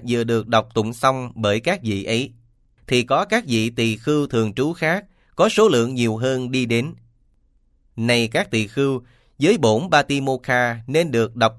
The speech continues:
tụng lại bởi các vị ấy. Các vị đọc tụng phạm tội Dukata, tác ác.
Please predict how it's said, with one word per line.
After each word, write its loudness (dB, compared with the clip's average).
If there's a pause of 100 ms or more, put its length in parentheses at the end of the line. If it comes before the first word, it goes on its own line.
tụng -2
lại 2
bởi 0
các -4
vị -2
ấy. -2 (580)
Các 0
vị 2
đọc 2
tụng 0
phạm 2
tội 0 (100)
Dukata, -2 (420)
tác 0
ác. -4